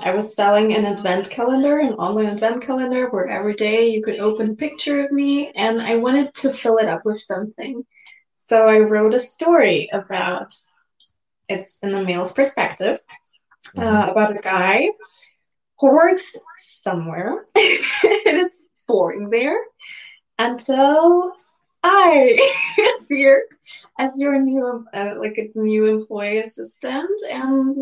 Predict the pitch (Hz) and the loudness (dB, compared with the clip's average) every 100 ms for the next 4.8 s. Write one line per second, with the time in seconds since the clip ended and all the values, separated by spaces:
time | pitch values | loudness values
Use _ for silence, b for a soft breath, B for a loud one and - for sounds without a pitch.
0 | 285 277 269 262 269 269 285 - 302 269 | -4 -4 -2 0 0 0 -4 -6 -6 -6
1 | - 269 269 - 311 277 247 247 254 277 | -4 -4 -2 -4 -2 0 0 -2 0 2
2 | 277 269 269 269 254 240 233 247 254 247 | 2 2 2 2 2 0 -2 -2 -4 -4
3 | 226 233 233 220 226 226 269 269 233 220 | -2 -2 -2 0 0 0 -2 0 2 2
4 | 233 - _ 269 240 - 254 | 0 -6 _ -2 0 2 0